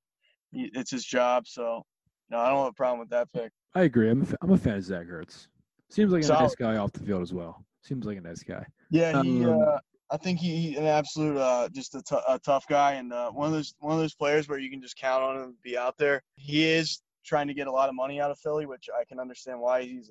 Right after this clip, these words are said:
Speaker 1: he's elite, but, uh, you know, it'll be interesting to see how that plays out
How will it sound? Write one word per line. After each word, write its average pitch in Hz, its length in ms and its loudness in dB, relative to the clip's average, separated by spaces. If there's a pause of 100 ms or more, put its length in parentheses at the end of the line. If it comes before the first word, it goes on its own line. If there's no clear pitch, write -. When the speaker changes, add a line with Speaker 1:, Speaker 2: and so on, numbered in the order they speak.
Speaker 1:
he's 139 200 -10
elite, 127 340 -4 (100)
but, 117 280 0 (520)
uh, 107 380 0
you 107 80 -14
know, 104 180 -6 (220)
it'll 147 140 -2
be 143 100 -4
interesting 135 400 -8
to 120 80 -10
see - 140 -12
how 117 100 -4
that 120 180 -2
plays 127 240 -8
out 127 260 2